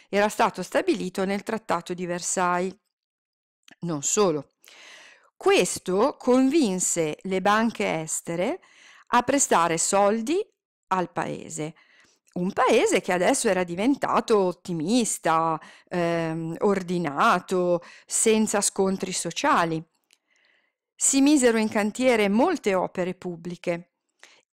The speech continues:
le fabbriche ripresero a lavorare a pieno ritmo,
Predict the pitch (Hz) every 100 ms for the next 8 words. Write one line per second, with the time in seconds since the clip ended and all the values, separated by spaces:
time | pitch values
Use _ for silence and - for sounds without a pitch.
0 | - 214 202 220 202 190 185 190 185 180
1 | 190 190 190 185 180 175 175 170 175 175
2 | 170 165 160 185 175 180 269 320 - 185
3 | 170